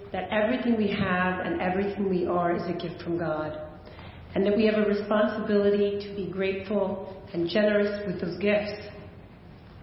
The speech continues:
Furthermore, when we realize how generous God has been to us, we naturally respond with gratitude, and we use our resources and talents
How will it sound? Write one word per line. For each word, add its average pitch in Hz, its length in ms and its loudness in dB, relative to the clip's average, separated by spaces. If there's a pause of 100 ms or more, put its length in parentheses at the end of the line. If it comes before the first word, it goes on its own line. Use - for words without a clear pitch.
(360)
Furthermore, 208 720 4 (640)
when 202 160 4
we 190 100 4
realize 208 560 2
how 185 160 -4 (100)
generous 226 640 2
God 196 300 4
has 202 200 0
been 185 180 2
to - 200 -2
us, 175 340 0 (380)
we 185 100 2
naturally 196 720 2
respond 180 760 2 (340)
with - 200 -6
gratitude, 196 720 -2 (420)
and 196 140 0
we 196 100 0
use 226 340 4
our 196 180 4
resources 196 720 0
and 175 140 2
talents 208 580 4